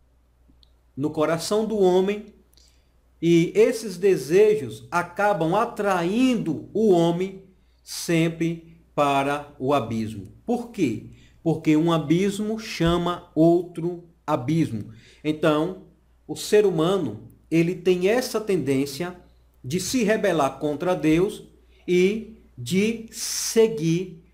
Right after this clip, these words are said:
os desejos da carne, os prazeres da carne.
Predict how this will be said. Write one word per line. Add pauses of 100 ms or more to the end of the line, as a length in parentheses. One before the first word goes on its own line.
(120)
os
desejos
da
carne,
os
prazeres
da
carne.